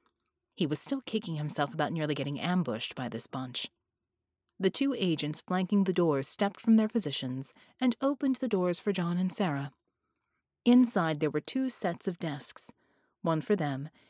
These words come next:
and one for the people that were going to carry out this hearing, apparently. Agent Gibson was inside already, waiting near the far table. After John and Sarah were seated, introductions were made.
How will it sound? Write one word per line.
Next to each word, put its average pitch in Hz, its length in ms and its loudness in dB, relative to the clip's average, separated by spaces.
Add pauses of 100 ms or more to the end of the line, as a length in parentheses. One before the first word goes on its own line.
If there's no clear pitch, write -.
(340)
and 240 180 8
one 262 160 6
for 240 120 0
the 214 80 4
people 202 280 -2
that 180 120 2
were 185 60 -2
going 180 180 0
to - 80 -6
carry 160 300 0
out 156 200 0
this - 300 -2 (260)
hearing, 117 580 0
apparently. 135 680 -8 (1000)
Agent 170 400 0
Gibson 180 440 2
was 175 140 0
inside 202 400 2
already, 151 500 -2 (440)
waiting 202 360 8
near 165 160 4
the 160 80 -4
far 151 200 -2
table. 147 440 -6 (1500)
After 311 300 2
John 233 300 4
and 233 120 6
Sarah 180 280 2
were 202 120 0
seated, 127 440 -6 (460)
introductions 190 640 0
were 151 80 -2
made. 147 320 -4